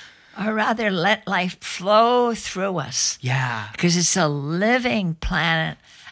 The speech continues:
Speaker 1: and everything alive is open to change. Births and passes on. All forms change.
Speaker 2: Mm-hmm.
Speaker 1: The ancestors are with us,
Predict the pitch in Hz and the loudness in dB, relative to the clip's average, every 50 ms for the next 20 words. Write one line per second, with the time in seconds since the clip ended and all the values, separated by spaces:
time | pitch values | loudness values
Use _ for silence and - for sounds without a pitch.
0 | - _ - 175 170 165 160 156 156 - _ _ - 190 214 214 233 247 226 214 | -14 _ -2 0 2 2 2 0 -2 -6 _ _ 0 0 2 0 0 -4 -6 -8
1 | 185 - - 208 - - 175 165 147 - _ - - - 120 127 127 135 156 180 | -12 -10 -10 -10 -8 -6 -8 -8 -8 -10 _ -8 -6 -6 -6 -8 -8 -6 -2 0
2 | 185 208 190 170 151 151 151 165 - - - - - - - _ _ - 147 135 | 0 0 0 -2 -2 -4 -6 -8 -10 -14 -20 -20 -20 -20 -20 _ _ -6 -4 -2
3 | 147 - - - _ _ - 156 196 214 214 214 - 185 151 131 - - - 110 | -2 -4 -4 -8 _ _ 0 0 2 2 0 -2 -6 -6 -6 -8 -8 -10 -12 -12
4 | - - - - - 156 151 151 - 73 71 71 - - - - _ _ - - | -8 -4 -4 -4 -4 -4 -8 -8 -10 -10 -10 -8 -8 -8 -8 -10 _ _ -20 -20
5 | - - - _ _ _ _ - 175 185 202 233 247 233 214 - - - - - | -20 -20 -20 _ _ _ _ 2 4 4 4 4 2 -2 -4 -8 -8 -6 -8 -8
6 | - _ _ 123 110 104 104 - - 160 147 160 175 175 - - 143 120 165 - | -10 _ _ -12 -12 -12 -12 -10 -8 -6 -6 -4 -4 -4 -6 -6 -6 -6 -8 -8
7 | - - - - 160 165 170 - 175 180 180 175 175 185 - _ _ _ _ - | -8 -8 -10 -10 -8 -8 -6 -6 -6 -6 -6 -8 -10 -12 -16 _ _ _ _ -20
8 | - _ _ _ _ _ - - 180 202 220 262 254 - - - - 170 143 123 | -20 _ _ _ _ _ 0 2 4 6 6 4 4 0 -6 -12 -10 -10 -10 -10
9 | 101 101 131 - - - - - - 156 139 156 151 147 120 101 107 120 117 117 | -10 -10 -8 -8 -6 -4 -2 -2 -2 -4 -6 -6 -4 -4 -4 -4 -4 -2 -2 -2
10 | 120 120 120 123 120 110 113 - - - - _ _ _ _ - - 175 160 160 | -2 -2 -2 -4 -6 -8 -12 -18 -20 -20 -20 _ _ _ _ -12 -8 -4 -2 0
11 | 170 185 196 208 - - 220 202 190 - - - 196 190 175 - - 151 156 156 | 2 2 2 2 2 2 2 2 0 0 -2 -2 -4 -4 -4 -4 -4 -4 -6 -8
12 | 160 175 170 180 175 - 185 175 - - - - - - - | -6 -6 -6 -6 -6 -8 -8 -8 -6 -6 -6 -6 -6 -6 -6